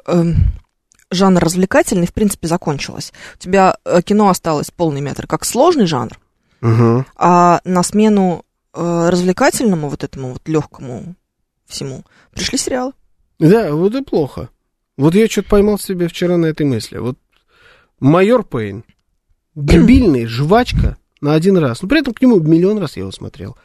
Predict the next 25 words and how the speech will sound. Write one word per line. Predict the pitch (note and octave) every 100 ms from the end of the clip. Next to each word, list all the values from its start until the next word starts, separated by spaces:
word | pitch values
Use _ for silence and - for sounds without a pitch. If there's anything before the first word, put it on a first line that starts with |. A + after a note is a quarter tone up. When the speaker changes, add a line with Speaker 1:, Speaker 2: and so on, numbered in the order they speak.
| _ _
Speaker 2:
К | F3+
нему | G#3
можно | A#3 G3+
вернуться | G3+ G3+ A3+ D#4+
Speaker 1:
Такой | - B3+
Speaker 2:
и | G#3
поржать | G3 F#3 F#3 B3 C#4+ C4+
со |
Speaker 1:
один | - F4
Speaker 2:
всех | -
Speaker 1:
раз | D4+
Speaker 2:
этих | -
Speaker 1:
у |
него | B3 B3
не | C4+
очень, | D4 G#3+ G3+
да? | G#3+
Speaker 2:
старых, | G4+ - A3+ B3 C4+ A#3+ G#3 - -
э, | G3+ F#3+ F#3+ F#3 F3+ F3
вот | E3 E3+
этих | F#3+ -
вот | D#3
приколов | - E3 - G#3+ F3+ -
про | F#3+
паровозик, | - D3+ C#3 C3 A3 F#3 C#3+ -